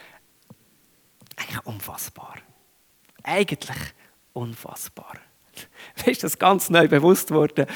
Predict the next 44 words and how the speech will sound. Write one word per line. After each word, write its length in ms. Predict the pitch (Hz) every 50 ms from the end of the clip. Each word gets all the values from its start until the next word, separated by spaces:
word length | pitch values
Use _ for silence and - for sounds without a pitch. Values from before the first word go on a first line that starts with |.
| - - - - -
mit 140 | - - -
diesen 220 | 156 151 151 143
B-A-G-Anweisungen. 1300 | - 143 147 160 165 175 170 - 156 160 - 156 151 165 165 156 147 147 151 147 165 147 147 156 139 147 - - - - - - -
So, 280 | - - 165 147 143 - - - -
für 160 | - 160 156
alle 220 | 147 160 180 175
Leiter, 460 | 165 165 160 170 196 196 - - 143
wir 160 | 156 170 165 156
als 140 | 156 -
Gemeinde, 480 | - 151 139 151 185 190 180 151 131 135
wir 180 | - 156 160 156
verzweifeln 480 | - 175 139 - - 175 180 190 208 180
ja 180 | - 170 160 165
alles 200 | 170 - 185 -
fast. 220 | - - 117 -
Eine 80 | 139 135
Zeit 220 | - - 175 -
lang, 180 | - 294 294 190
jede 300 | 160 170 190 185 190 165
Woche, 260 | 151 175 180 185 180 185
hat 100 | - 147
man 120 | 143 -
alles 260 | 156 160 180 190 175
wieder 160 | 185 180 180
müssen 280 | 170 165 165 156 - 180
umstellen. 480 | - 165 170 190 - - - 143 123 123
Jetzt 180 | 151 - -
ist 60 | 233
es 80 | - -
so, 240 | - 262 254 247 220
jetzt 180 | 165 143 -
ist 80 | 160 151
es 80 | - -
so, 240 | 240 240 226 214
jetzt 160 | 180 180 - 156
ist 100 | 143 -
es 60 | -
so. 180 | 143 135 - - - - -
Hey, 140 | - - 139
das 140 | - - -
Wort 240 | 147 160 170 - -
Gottes. 520 | - 127 127 - - - - - - - - _ _ _ _ _ _ _ _ - - - - - - - _
Seit 280 | - - - - - -
Jahrhunderten, 1160 | - - - - - - - - - - - 139 147 147 143 151 - - - _ _ - -